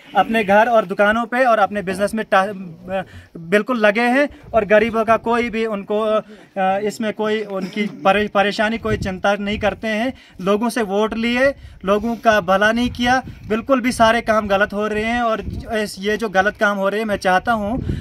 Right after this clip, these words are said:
अपने administration से अपील करता हूँ, आपके इस channel के माध्यम से वो आएं हमारी इस धार पंचायत बी में और यहाँ का मुआयना करें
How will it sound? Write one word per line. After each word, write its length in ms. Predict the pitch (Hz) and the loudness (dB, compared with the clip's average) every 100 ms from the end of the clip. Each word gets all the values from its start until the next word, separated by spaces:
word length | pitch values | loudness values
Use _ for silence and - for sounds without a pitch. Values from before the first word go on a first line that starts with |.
| - | 0
अपने 240 | 190 226 214 | 0 0 0
administration 640 | 196 208 196 220 202 226 | 0 -2 -4 -4 -4 -4
से 140 | - | 0
अपील 320 | 220 170 220 233 | 0 2 0 0
करता 320 | 202 180 196 | -2 0 -2
हूँ, 180 | 226 226 | -2 2
आपके 560 | 208 185 - 240 240 | 4 4 0 -2 -2
इस 140 | 214 220 | -2 -4
channel 240 | 202 208 | -4 -2
के 120 | 220 | -4
माध्यम 360 | 196 175 185 208 | 0 0 0 -6
से 240 | 202 226 233 - - 170 | -6 -6 -6 -10 -12 -4
वो 160 | 214 233 | -2 4
आएं 260 | 202 220 240 | 4 6 2
हमारी 320 | 208 202 208 | 2 2 2
इस 120 | 214 - 180 | -2 -8 0
धार 260 | 185 185 - | 4 4 2
पंचायत 360 | 190 202 196 180 | -4 2 2 2
बी 220 | 170 220 | -2 -2
में 200 | 226 233 254 - - 208 | -2 -4 -4 -14 -6 2
और 140 | 196 | 2
यहाँ 240 | 190 190 190 | 2 0 2
का 200 | 202 190 | 2 0
मुआयना 340 | 180 190 220 | 0 0 -2
करें 360 | 220 214 220 | 0 -2 0